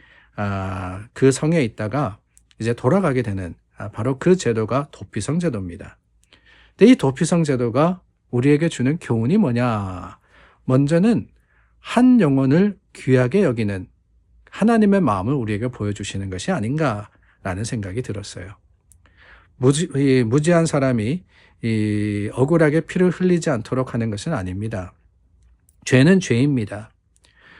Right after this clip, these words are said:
그러나, 아, 더 중요한 것은 뭐냐? 그 과정 속에서 복수가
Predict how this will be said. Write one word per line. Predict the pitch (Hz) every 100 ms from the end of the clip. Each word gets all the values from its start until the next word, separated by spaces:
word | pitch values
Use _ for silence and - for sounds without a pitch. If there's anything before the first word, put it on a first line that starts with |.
| -
그러나, | - 127 135 165 101 - _ _ _
아, | - 107 107 104 104 98 113 -
더 | 143
중요한 | 208 170 160 151
것은 | 143 131 165
뭐냐? | 107 113 110 98 98 _ _ -
그 | 202 262
과정 | - 120 131 165
속에서 | 156 123 117 170 135 -
복수가 | - 151 - - - 233 185 110 120 98